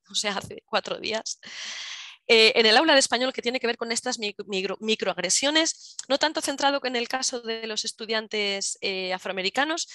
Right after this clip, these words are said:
sino con los latines de, de origen hispánico, etcétera. En esa clasificación, además, incluso podríamos establecer, eh, otra discusión que nos llevaría a otro taller,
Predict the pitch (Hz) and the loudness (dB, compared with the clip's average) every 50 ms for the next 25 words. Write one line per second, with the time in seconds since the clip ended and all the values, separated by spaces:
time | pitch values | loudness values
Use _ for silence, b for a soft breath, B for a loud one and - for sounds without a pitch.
0 | B B B B - - 262 254 254 254 - 247 226 208 190 185 - - - - | B B B B -4 -2 -2 -2 -2 -4 -4 -4 -6 -6 -6 -6 -4 -4 -4 0
1 | - 233 233 233 226 226 - - 175 185 185 - - - 196 180 190 180 196 196 | 0 0 2 2 2 2 0 0 -2 -4 -4 -4 -8 -8 -2 0 0 2 2 0
2 | - - 196 185 175 - - - 196 190 196 190 - - 180 - - _ - - | 0 -2 -4 -2 -2 -2 0 0 -2 -2 -2 -6 -8 -10 -10 -10 -10 _ 0 0
3 | - - 208 185 - - - - - B B B B B B B B B B B | 2 2 0 0 2 0 0 -2 -2 B B B B B B B B B B B
4 | B _ - _ - 226 233 254 - - 339 320 294 277 254 233 233 220 226 214 | B _ -4 _ 2 4 6 6 6 6 4 4 4 2 2 0 -2 0 0 0
5 | - 277 285 269 214 214 240 277 - - 208 - 226 233 220 247 226 - 196 190 | 0 0 0 -2 -2 -2 -2 -2 -2 -4 -6 -10 -10 -8 -6 -8 -6 -6 -6 -4
6 | 185 190 208 214 220 220 214 208 208 208 - - B B B B B B B _ | 0 4 4 4 4 2 -2 -4 -6 -8 -10 -12 B B B B B B B _
7 | - - - - - 208 196 196 202 190 - - - 196 190 185 185 180 180 180 | -4 -4 -4 0 2 2 4 4 4 4 4 4 4 6 6 6 6 6 4 2
8 | - - - - - - 185 175 170 170 - - - - _ _ _ - 247 247 | 0 -4 -10 -8 -4 -2 -2 -2 -2 -4 -6 -8 -10 -14 _ _ _ 2 2 4
9 | - 262 247 220 226 - - 226 214 - 233 214 214 214 220 220 226 240 240 _ | 6 4 4 4 2 0 0 0 0 2 2 2 2 2 2 0 -2 -6 -8 _
10 | - 220 196 196 185 190 185 180 175 180 190 190 185 175 175 175 - - 170 165 | -2 0 0 0 0 0 0 2 2 0 0 0 0 0 -2 -2 -4 -8 -8 -8
11 | 165 180 - - 180 - - 165 165 170 175 175 180 180 | -8 -8 -10 -10 -8 -4 -4 -4 -2 0 2 2 2 0